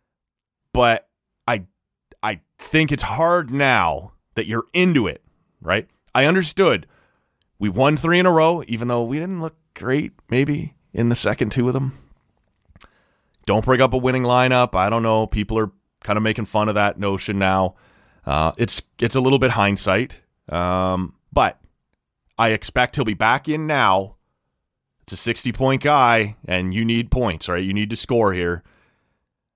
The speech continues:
I don't know how it goes. I understand. I, like, I would be nervous that the refs are looking for him, but, uh, I think he'll be back in now. I don't suppose you really have a choice, right?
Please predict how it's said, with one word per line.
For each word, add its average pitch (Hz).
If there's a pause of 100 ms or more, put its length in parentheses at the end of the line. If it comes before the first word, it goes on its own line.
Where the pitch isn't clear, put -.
(680)
I 101
don't 135
know 147
how 160
it 160
goes. 170 (120)
I 98
understand. 120
I, 107
like, 98
I 104
would 131
be 147
nervous 156
that 110
the 117
refs 127
are 131
looking 139
for 165
him, 196 (880)
but, 98
uh, 107 (460)
I 107
think 113
he'll 117
be 104
back 104
in 104
now. 92
I 76
don't 80
suppose 82
you 78
really 90
have 80
a -
choice, -
right? -